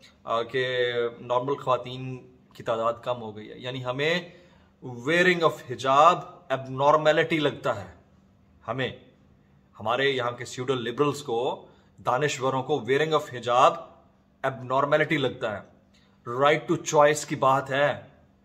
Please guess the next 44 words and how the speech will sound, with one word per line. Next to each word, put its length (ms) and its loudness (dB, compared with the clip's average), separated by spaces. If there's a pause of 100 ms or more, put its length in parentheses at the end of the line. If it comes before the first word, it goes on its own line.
(240)
अगर 140 -2
कोई 120 -2
लड़की 280 -4
jeans 320 -6
अपनी 160 -6
choice 280 0
से 100 -2
पहन 180 0
रही 180 -4
है 80 -4
तो 100 -6
this 120 -8
is 100 -12
her 180 -4
right, 420 2 (460)
उसको 200 -10
तो 100 -2
आप 200 4
नहीं, 640 -4
अ, 240 -6
negate 380 -6
कर 100 -4
सकते, 240 -10
उसकी 160 -8
choice 420 2
है, 260 -10
जैसे 220 -8
चाहे 280 0
जिए। 340 -2 (320)
इसी 140 -2
तरह 160 6
अगर 160 4
हिजाब 420 4
कोई 120 0
majority 440 0
पहन 220 -2
रही 140 -4
है 80 -2
तो 60 -4
ये 200 4
भी 120 -4
उनकी 340 -4
choice 580 6
है। 300 -8